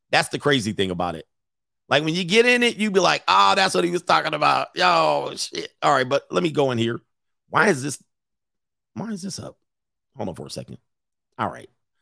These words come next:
I don't know if I can show you this, but it says right here, Rihanna. Let's talk about bow, bow, be down, bow, bow, ba down,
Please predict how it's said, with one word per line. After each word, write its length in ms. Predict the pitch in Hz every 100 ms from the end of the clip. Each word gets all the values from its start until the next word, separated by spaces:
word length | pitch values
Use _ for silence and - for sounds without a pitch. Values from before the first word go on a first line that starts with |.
| _ -
I 80 | 135
don't 80 |
know 80 | 123
if 100 | 107
I 80 | 101
can 120 | 87
show 180 | 82 107
you 140 | 87
this, 180 | 78 80
but 160 | - 135
it 60 |
says 180 | 127 151
right 160 | 143 139
here, 140 | 143
Rihanna. 500 | 110 160 175 185 95
Let's 160 | 110 143
talk 140 | 151
about 360 | 156 151 151 - _ _ _ _
bow, 380 | 117 139 139 -
bow, 340 | - 143 147 143 135
be 260 | 127 180 175
down, 320 | 143 131 139 _
bow, 320 | - 110 120 - _
bow, 280 | - 117 123 _
ba 280 | - 104 101
down, 220 | 110 113